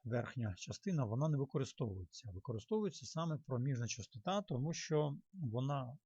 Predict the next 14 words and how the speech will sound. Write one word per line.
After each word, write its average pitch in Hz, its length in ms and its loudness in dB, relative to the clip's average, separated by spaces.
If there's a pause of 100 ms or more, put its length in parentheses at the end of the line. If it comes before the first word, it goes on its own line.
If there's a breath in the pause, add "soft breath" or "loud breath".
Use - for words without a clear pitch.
меншої 120 880 -4 (540 loud breath)
частоти, 190 760 -6 (2000)
і 151 220 -2
вона 175 640 -4
дозволяє 123 600 0
будувати 147 800 2 (460)
приймальні 131 460 2
пристрої, 127 800 0 (120)
які 147 440 0 (520)
мають 147 500 0 (1600)
деякі 147 460 2
спеціальні 147 540 2
властивості, 135 800 -2 (420 soft breath)
саме, 151 500 0